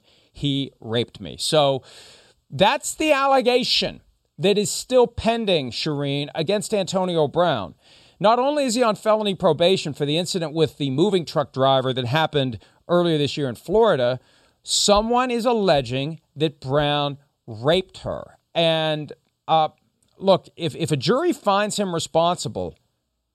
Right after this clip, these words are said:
the N F L is gonna have one hell of a, of a mess on its hands because it will have let him play the rest of the twenty twenty season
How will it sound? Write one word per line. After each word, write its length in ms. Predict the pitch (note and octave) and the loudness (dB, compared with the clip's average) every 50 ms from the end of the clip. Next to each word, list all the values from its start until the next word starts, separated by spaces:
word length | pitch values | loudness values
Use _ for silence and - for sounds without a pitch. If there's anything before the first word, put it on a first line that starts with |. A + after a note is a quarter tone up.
| _ _ - | _ _ -2
the 100 | C3+ F#3+ | 0 2
N 80 | A#3+ | 2
F 160 | D4 D4 - C#4+ | 2 2 2 2
L 160 | C4+ C4 A3+ | 2 4 2
is 80 | E3 | 2
gonna 220 | D3 F3+ E3+ D#3 C#3 | 0 0 -2 0 0
have 240 | D3 D3+ C#3+ A#2+ A#2 | 0 0 -2 -2 -4
one 380 | A2+ A2+ B2+ E3+ G3+ G3+ G3+ | -8 -4 0 0 2 2 0
hell 340 | E3+ C#3 C#3+ D#3+ D#3+ D#3 D3 | -2 0 0 2 2 2 2
of 80 | C3 B2+ | 2 2
a, 240 | B2+ A#2 G#2+ - - | 2 0 0 -2 -4
of 140 | - C3+ B2 | -4 -4 -2
a 80 | A#2 A2 | -2 -2
mess 420 | A#2 C3 C#3 E3 F3+ D#3+ - - - - | -2 -2 -2 -2 -2 -2 -4 -8 -10 -8
on 160 | B2 A#2 A2 | -6 -6 -6
its 180 | G#2 F#2 - | -6 -8 -8
hands 460 | - A#2+ G#2+ G2+ F#2+ F2+ F2 E2+ - - - - - _ _ | -8 -6 -6 -6 -6 -8 -10 -12 -14 -16 -18 -20 -20 _ _
because 340 | - D#3+ D3+ F3 E3+ C#3+ C#3+ | -2 -2 0 0 0 0 0
it 80 | G#3 F3+ | 0 0
will 200 | G3 G3 G3 F#3+ | 2 2 2 2
have 180 | F3 F#3 D3 | 2 0 0
let 240 | C#3+ D3+ F#3+ G#3 E3 | 0 0 0 0 0
him 180 | F3+ G#3+ G3 D#3 | 0 -2 -4 -6
play 560 | - - G3+ A3 A3+ F#3+ D#3+ E3 F3+ F3 - _ _ _ _ _ _ _ _ _ _ _ _ _ _ _ _ _ _ _ _ _ _ _ _ | -2 0 2 2 4 4 2 0 -2 -4 -8 _ _ _ _ _ _ _ _ _ _ _ _ _ _ _ _ _ _ _ _ _ _ _ _
the 140 | D3 D3 C#3+ | -4 -2 2
rest 260 | D#3+ F3 E3 - - | 2 2 2 0 -2
of 60 | D3 | -8
the 40 | E3 | -8
twenty 280 | - - E3+ D#3+ D3+ | -6 -4 -4 -4 -4
twenty 240 | - - C#3+ C3 B2+ | -4 -4 -4 -4 -4
season 500 | A2+ - E3 F3 G3+ F#3 A#3 B3 A3+ - | -4 -2 -2 -2 -2 -4 -4 -8 -8 -10